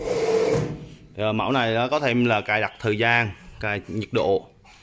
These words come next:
Thì, ờ, các bạn rang hạt nhiệt độ là từ, ờ, không cho tới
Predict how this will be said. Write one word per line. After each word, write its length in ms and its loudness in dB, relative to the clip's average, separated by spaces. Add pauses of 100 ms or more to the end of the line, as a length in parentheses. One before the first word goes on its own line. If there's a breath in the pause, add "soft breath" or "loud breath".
(600 loud breath)
Thì, 140 -2
ờ, 220 0
các 140 -4
bạn 220 -2
rang 240 2
hạt 300 0 (240)
nhiệt 120 -4
độ 200 0
là 140 2
từ, 260 2
ờ, 160 0
không 320 0
cho 80 0
tới 300 0